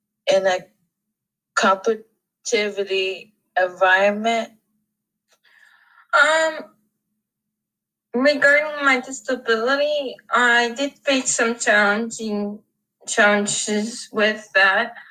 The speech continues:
Speaker 2: Um, like, if there was a safety hazard involved, like, um, with my disability, um, I have to be aware if there's a s-, uh, like, a situation that involves food,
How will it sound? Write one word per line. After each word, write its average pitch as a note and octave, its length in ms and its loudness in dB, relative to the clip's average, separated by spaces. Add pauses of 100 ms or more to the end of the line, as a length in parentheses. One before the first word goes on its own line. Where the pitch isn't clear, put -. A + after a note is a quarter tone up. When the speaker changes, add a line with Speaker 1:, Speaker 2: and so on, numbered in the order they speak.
(460)
Speaker 2:
Um, G#3 560 2 (180)
like, G#3+ 240 2
if G#3+ 160 -6
there A3+ 140 2
was A3+ 140 -4
a A3 80 -6
safety B3+ 460 -2
hazard G3+ 800 -2
involved, G3 680 -2
like, G3 480 -2 (560)
um, G3 460 2 (760)
with G#3 240 2
my G#3 200 2
disability, G#3 840 -2 (580)
um, G3+ 500 0 (400)
I G#3 140 4
have A3 280 -2
to G3 40 -8
be G3+ 120 2
aware F#3+ 420 4
if G3 240 0
there's G3+ 240 2
a G3+ 60 2
s-, - 360 -10 (120)
uh, F#3 300 2
like, G3+ 200 0
a F#3+ 80 2
situation G#3 560 -4
that G3+ 140 -2
involves G3 360 -6
food, A#3 320 -2